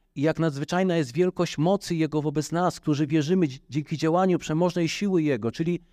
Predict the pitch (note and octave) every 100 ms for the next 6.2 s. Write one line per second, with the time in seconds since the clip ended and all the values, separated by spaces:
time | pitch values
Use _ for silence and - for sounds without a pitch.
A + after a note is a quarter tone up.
0 | _ _ - G3 - F3 G3 F#3+ E3 -
1 | _ _ D3+ D#3 F#3 G3 G3 - F#3+ G#3+
2 | F3+ E3 F#3+ F#3+ F#3 F#3+ G#3 A#3 G3+ F#3+
3 | G3 G3 D#3+ A3+ A#3 - F#2+ - _ _
4 | _ _ _ _ _ _ _ _ _ _
5 | _ - _ _ _ _ _ C#3 D#3+ E3+
6 | E3